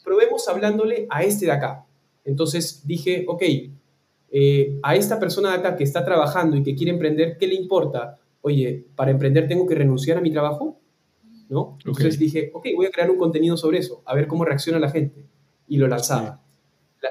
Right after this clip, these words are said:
Speaker 1: lo lanzaba, la gente lo compartía y llegaba gente, o sea, el contenido sirve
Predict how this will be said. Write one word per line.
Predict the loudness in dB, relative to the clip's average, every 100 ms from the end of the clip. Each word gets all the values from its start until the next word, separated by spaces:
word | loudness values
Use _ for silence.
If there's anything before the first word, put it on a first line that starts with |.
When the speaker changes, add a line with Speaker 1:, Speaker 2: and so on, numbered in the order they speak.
| -2
Speaker 1:
lo | -2
lanzaba, | 0 0 0 0 -2 -4
la | -6
gente | -4 -4 0
lo | 0
compartía | 2 0 -2 -2 -2 -2 -6 -6
y | -2
llegaba | 0 2 2 0
gente, | -2 -4 -2 -4 -4
o |
sea, | -4 -2
el | -2 0
contenido | 0 0 0 0 0
sirve | -2 -4 -2 0 -2 -4 -14